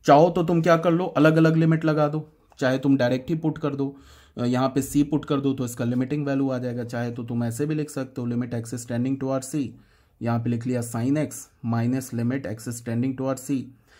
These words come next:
यहाँ पे क्या लिख लिया, cos X। तो यहाँ पे हमने एक्स, ये, अ, एक्स का वैल्यू क्या डाला, सी,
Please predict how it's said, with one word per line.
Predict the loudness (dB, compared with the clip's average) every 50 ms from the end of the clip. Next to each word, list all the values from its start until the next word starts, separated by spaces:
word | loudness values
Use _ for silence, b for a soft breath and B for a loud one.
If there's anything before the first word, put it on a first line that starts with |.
| b b b -4
यहाँ | -2 -2 0
पे | -2 -2
क्या | -2 -2 -2
लिख | -2 -2 -2 -2
लिया, | -2 -2 -2 -2 -4
cos | -6 -4 -4 -6 -8
X। | -8 -10 -14 -20 -20 _ _ _ _ _ _ _ _ _ _ _ _ _ b b b b b b b b _
तो | -6 -2
यहाँ | 0 0 2 2 2
पे | 2 2
हमने | 4 6 6 6 4 2
एक्स, | -2 -4 -12 -14 -16 -14 _ -4
ये, | -2 0 0 0 0 -2 -4 -6 -12 b b b b b b b b
अ, | -2 0 0 0 0 -2
एक्स | -2 -4 -4 -2
का | 0 2
वैल्यू | 4 4 4 4 2
क्या | 2 2 2
डाला, | 4 4 2 2 0
सी, | -2 -4 -6 -6